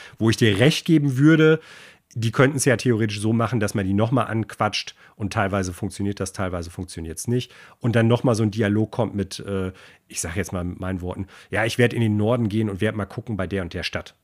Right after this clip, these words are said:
Oder so, ne? Das heißt, selbst wenn du jetzt mal irgendwie nicht aufgepasst hast oder bist mal abgelenkt gewesen oder so, dass du zumindest so grundlegende Infos dann noch mal dir anhören könntest. Und, ähm, dass oftmals die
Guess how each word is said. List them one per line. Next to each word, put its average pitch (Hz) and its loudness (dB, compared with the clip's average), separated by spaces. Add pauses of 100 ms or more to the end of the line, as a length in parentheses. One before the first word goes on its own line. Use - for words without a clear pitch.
(100)
Oder 78 -14
so, - -18
ne? 110 -8
Das 98 -8
heißt, 101 -2
selbst 107 -2
wenn 113 4
du 135 0
jetzt 123 0
mal 110 0
irgendwie 113 -4
nicht 107 -4
aufgepasst 104 -6
hast 95 -6
oder 104 -6
bist 101 -6
mal 107 -6
abgelenkt 98 -6
gewesen 95 -4
oder 92 -8
so, 92 -6
dass 92 -8
du 101 -16
zumindest 104 -6
so 107 -6
grundlegende 107 -2
Infos 117 -6
dann 98 -2
noch 117 0
mal 101 -4
dir 87 -8
anhören 127 -4
könntest. 139 -6 (800)
Und, 165 4
ähm, 143 0 (640)
dass 120 0
oftmals 135 0
die 123 -4